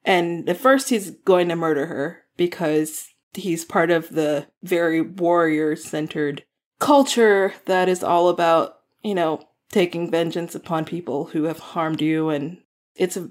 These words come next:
very weird where they, like, don't lie because it's dishonor to lie, but they're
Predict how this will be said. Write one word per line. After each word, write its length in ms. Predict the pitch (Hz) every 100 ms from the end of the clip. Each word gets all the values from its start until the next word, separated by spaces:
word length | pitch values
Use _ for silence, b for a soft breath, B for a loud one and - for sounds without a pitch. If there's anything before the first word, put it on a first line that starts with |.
| _
very 360 | 185 202 214 214
weird 380 | 180 170 190 208
where 220 | 180 165
they, 300 | 165 175 175
like, 280 | 165 156 165
don't 280 | 185 202 151
lie 640 | 175 165 165 165 175 196 -
because 640 | 185 - 165 156 - - _
it's 460 | 196 143 - - - _ -
dishonor 580 | 196 - 180 170 165
to 140 | 156 175
lie, 400 | 170 160 156 147
but 320 | 147 147 -
they're 400 | - 156 - 202